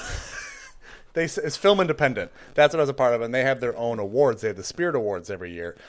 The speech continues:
and I signed up to be a member of that for a few years before covid. And so they send out, if, if the film can afford it, they send out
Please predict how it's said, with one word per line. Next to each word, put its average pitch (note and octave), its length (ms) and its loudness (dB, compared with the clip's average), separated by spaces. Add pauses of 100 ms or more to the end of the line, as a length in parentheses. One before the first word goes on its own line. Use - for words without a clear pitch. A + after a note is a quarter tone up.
(180)
and A2 340 0
I G#2+ 260 -2
signed G#2 280 -2
up F#2+ 120 -6
to F#2+ 80 -6
be F2 80 -6
a E2 40 -6
member F#2+ 300 -6
of F#2 120 -8
that A#2+ 300 2
for G2+ 120 -6
a F2+ 40 -6
few G2 200 -12
years F#2 340 -10
before F2+ 320 -8
covid. E2+ 440 -8 (420)
And F#2 520 -4 (360)
so A#2+ 220 0
they A2+ 120 0
send G2+ 380 -2
out, G2 400 -4 (260)
if, C3+ 160 -2
if D#3 220 0
the C3 100 -2
film C#3 320 0
can A2+ 180 -4
afford A2+ 360 -2
it, D#3+ 200 -2 (220)
they A#2+ 140 0
send A2+ 340 0
out G#2 360 -2